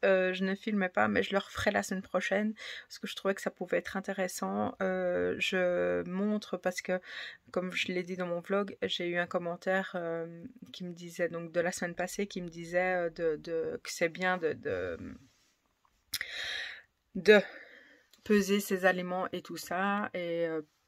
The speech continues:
par rapport à la, et de tout noter dans,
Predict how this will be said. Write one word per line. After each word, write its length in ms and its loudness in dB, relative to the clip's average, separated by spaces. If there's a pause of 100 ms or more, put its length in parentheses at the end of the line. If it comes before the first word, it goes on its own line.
(120)
par 120 -2
rapport 300 -4
à 60 -4
la, 340 -8 (1700)
et 80 -2
de 120 8
tout 120 0
noter 420 2
dans, 680 -2